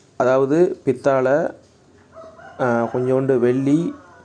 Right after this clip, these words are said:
ஈயம், ஒரு நாலு, அஞ்சு கலவை கலந்து, செம்பு இதெல்லாம் கலந்து உருக்கி ஊத்துவாங்க. இப்ப பார்க்குறது வந்து பித்தாளை,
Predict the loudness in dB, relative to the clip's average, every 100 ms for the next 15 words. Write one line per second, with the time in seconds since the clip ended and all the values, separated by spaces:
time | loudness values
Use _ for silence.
0 | -20 -20 -12 -8 0 2 2 -2 -8 -20
1 | _ _ _ _ 0 2 2 2 0 0
2 | 0 2 0 -2 -2 -2 0 0 2 0
3 | 0 -2 -2 0 0 0 -2 0 2 2
4 | 0 -4 -12 -20 -16 -2 0 0 0 2
5 | 2 0 0 0 0 -2 -2 -2 -2 -2
6 | -8 _ _ _ _ _ _ _ -20 -20
7 | -20 -20 -20 -20 -20 _ _ -16 -8 -4
8 | -2 0 0 2 2 2 -2 -4 -2 0
9 | 0